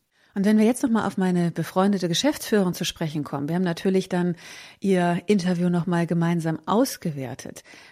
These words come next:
sagte sie ganz klar danach zu mir: "Ja, Ina, ich wollte einfach ehrlich erzählen, was mich bewegt, aber ich hatte gar keine Botschaft. Und beim nächsten Mal weiß ich ganz genau, ich muss vorher entscheiden,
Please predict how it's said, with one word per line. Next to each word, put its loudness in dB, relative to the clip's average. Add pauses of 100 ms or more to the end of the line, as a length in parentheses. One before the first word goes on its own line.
(100)
sagte 0
sie -2 (200)
ganz 0
klar 0
danach -2
zu -6
mir: -2 (340)
"Ja, 2
Ina, 2 (340)
ich -10
wollte -2
einfach -4
ehrlich -2
erzählen, 0
was -4
mich -4
bewegt, 0 (340)
aber -6
ich -8
hatte -4
gar -2
keine -2
Botschaft. -8 (200)
Und -4
beim 0
nächsten 0
Mal 0
weiß 2
ich -2
ganz -4
genau, -4 (480)
ich -6
muss -2
vorher 0
entscheiden, 0